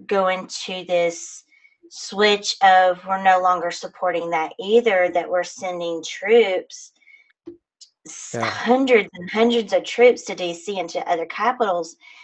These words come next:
Speaker 1: and you just sit back and wonder, is this going to lead to another Bloody Sunday? Is this going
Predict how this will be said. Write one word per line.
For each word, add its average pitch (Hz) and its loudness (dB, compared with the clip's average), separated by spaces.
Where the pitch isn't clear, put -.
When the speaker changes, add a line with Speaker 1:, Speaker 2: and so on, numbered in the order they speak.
Speaker 1:
and 202 -4
you 196 -6
just 196 -10
sit 233 2
back 196 2
and 180 -8
wonder, 196 2
is 190 -4
this 208 2
going 190 0
to 180 -10
lead 175 -4
to 185 -4
another 160 -4
Bloody 147 -6
Sunday? 185 -2
Is 180 -4
this 180 -8
going 180 -2